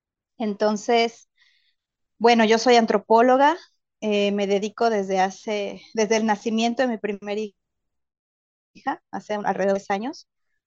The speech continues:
a, a esta parte de la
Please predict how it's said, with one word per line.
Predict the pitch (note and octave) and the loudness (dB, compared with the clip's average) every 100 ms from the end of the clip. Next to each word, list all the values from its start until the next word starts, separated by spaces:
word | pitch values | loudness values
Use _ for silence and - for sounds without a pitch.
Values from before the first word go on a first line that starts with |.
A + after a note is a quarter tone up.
| _ | _
a, | A3 G#3+ G#3+ G#3 G#3 G#3 G3 - - - - - | 0 4 4 6 4 2 -6 -18 -20 -20 -8 4
a | A3 A3+ - _ _ _ _ _ _ _ | 4 4 0 _ _ _ _ _ _ _
esta | - - - | -4 2 4
parte | A#3+ A#3 A#3 | 4 4 4
de | A3 | 4
la | F#3+ F#3 | 4 2